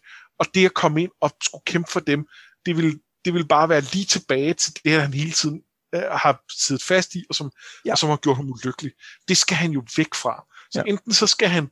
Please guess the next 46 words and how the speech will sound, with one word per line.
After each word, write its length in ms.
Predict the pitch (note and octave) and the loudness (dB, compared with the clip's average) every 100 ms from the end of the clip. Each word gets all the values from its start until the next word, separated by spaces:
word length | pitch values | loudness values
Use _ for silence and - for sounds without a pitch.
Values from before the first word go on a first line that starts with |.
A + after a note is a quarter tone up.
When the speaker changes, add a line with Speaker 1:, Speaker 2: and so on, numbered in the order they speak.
| - | 0
Speaker 1:
basalt 380 | D3 - F#3 - | 2 2 0 -2
set 220 | E3 - | -4 0
gøre 200 | D#3+ F3+ | 4 4
det, 120 | E3+ | 4
han 120 | E3 D#3 | 0 2
gør 200 | C#3 D#3 | 2 2
nu 360 | D3+ E3 F#3 G#3+ | 0 -2 -2 -6
i 140 | D3 | -12
en 40 | |
eller 120 | F3 D3+ | -8 -8
anden 120 | D3+ | -6
form, 340 | - F#3 F#3 - - - | 0 0 0 -10 -16 -12
og 100 | - | -8
det 100 | - | -4
kan, 100 | - - - | -4 -6 -2
det 100 | F3+ | 0
kan 160 | F3+ D#3 | 2 4
være, 180 | D#3 E3+ | 6 4
at 120 | D#3+ | 2
det 120 | C3 | -2
bliver 140 | C3 | -2
lidt 240 | B2+ F#3+ - | 0 0 2
mindre 420 | D#3+ E3 F#3 F#3 | 2 4 4 4
anonymt 480 | C#3+ C#3+ E3 F3 E3 | 2 0 -2 -4 -6
og 80 | D3 | 0
lidt 220 | D#3+ F3 | 0 0
mindre 260 | E3 D3+ E3 | 0 2 4
bare 220 | D#3 D#3+ | 4 4
grave, 500 | - C3+ C3+ E3 F3+ - - - - | 2 2 4 4 0 -8 -20 -16 2
øh, 260 | D3+ D3+ E3+ | 4 4 2
men, 240 | D#3 D#3 E3+ | -2 -2 -6
men, 300 | D#3 C#3+ C3 - | -6 -6 -10 -6
men 160 | D3 - | -4 -4
passe 280 | - F3+ - | -2 0 2
sig 120 | G3+ | 0
selv 280 | - - F3+ | 2 4 2
og 180 | E3+ D3 | 0 -4
beskytte 400 | D3 - F3 - _ | -4 -2 -2 -4 _
nogle 120 | F3+ D#3 | -8 -2
folk 400 | - F3 - F3+ | 2 2 2 0
og 240 | D3+ E3 - | 0 0 -4
i-, 180 | - - | -14 -14
et 120 | A#3 F#3 | -12 0
eller 120 | F3 | 2
andet 200 | E3 E3 | 4 2
sådan 260 | - D#3 | -2 -6